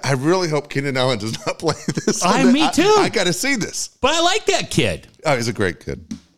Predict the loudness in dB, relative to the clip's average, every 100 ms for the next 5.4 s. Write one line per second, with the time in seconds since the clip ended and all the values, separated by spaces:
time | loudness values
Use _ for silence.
0 | _ -2 0 -2 -2 -2 -2 -4 -2 -2
1 | -2 -2 0 -2 -4 -6 -4 -4 -8 -6
2 | -2 -2 -6 -6 -4 -2 -4 -2 -2 0
3 | 0 -2 -2 -2 -4 0 -2 -2 -2 -2
4 | -2 -8 -4 0 2 2 0 -2 -2 0
5 | 0 -2 -6